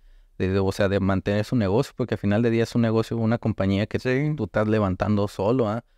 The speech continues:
Speaker 1: Ya en algún momento tú puedes ya tener una, una empresa muy grande donde ya tiene muchos soportes. Es como una casa. Pues la casa tienes que poner cuatro postes, dos atrás, dos enfrente, y luego para poner el techo, ¿ah?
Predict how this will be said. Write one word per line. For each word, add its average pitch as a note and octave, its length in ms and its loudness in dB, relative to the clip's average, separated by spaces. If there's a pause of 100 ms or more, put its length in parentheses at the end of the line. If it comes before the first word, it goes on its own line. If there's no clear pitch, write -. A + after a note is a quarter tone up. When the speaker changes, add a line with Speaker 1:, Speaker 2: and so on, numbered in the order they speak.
(260)
Speaker 1:
Ya G#2+ 160 0
en A2 100 2
algún A#2 260 0
momento A2 680 0
tú G2+ 200 -4
puedes G#2+ 280 0
ya G#2 80 0
tener A2 200 -2
una, G#2 280 2
una G#2 160 0
empresa G#2+ 380 0
muy G#2 140 2
grande G2+ 320 0
donde G#2 320 0
ya F#2+ 300 -2 (400)
tiene A2+ 240 2
muchos A#2 340 0
soportes. A#2 440 -4
Es B2+ 120 0
como E3+ 140 2
una E3+ 140 2
casa. - 440 -6 (360)
Pues A#2 120 -2
la G#2 100 0
casa B2 320 0
tienes A#2+ 220 0
que - 100 -8
poner A#2+ 260 0
cuatro A2+ 400 0
postes, - 520 -4 (100)
dos A2 280 -2
atrás, A2+ 280 -2
dos A#2 160 -4
enfrente, A2+ 400 0
y - 20 0
luego G2+ 140 0
para G#2+ 140 -2
poner G2+ 300 0
el G#2 100 -2
techo, - 320 -4
¿ah? A2 140 -4